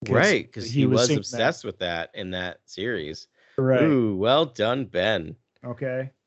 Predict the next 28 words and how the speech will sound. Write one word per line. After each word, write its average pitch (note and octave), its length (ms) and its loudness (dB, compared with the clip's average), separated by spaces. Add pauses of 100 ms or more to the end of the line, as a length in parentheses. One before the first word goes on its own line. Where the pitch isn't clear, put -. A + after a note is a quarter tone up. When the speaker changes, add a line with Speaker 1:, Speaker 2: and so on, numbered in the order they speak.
(100)
Speaker 2:
Yeah. G2+ 360 4
Speaker 1:
That's, E2+ 100 -8
that's C#3 160 -8
my C#3+ 180 0
only C3+ 280 0
evidence B2 460 -4
that, A#2+ 220 -8
that A2+ 100 -8
it A2 100 -6
could A#2+ 160 -6
be A2 120 -4
him. G#2 320 -8 (340)
Speaker 2:
But G2+ 100 -8
that's C3 220 6
Speaker 1:
But, - 60 4
I - 40 4
mean, C#3+ 140 4
Speaker 2:
something. G2 180 -2 (300)
Speaker 1:
it C#3+ 120 2
could F#3+ 160 6
be, F3 260 4
I D#3 40 -2
mean, D#3+ 200 2
a-, E3 300 -8
allegedly D#3+ 500 2
that, C3+ 280 -2 (160)
that, B2+ 240 -4 (1040)
um, A2+ 540 -2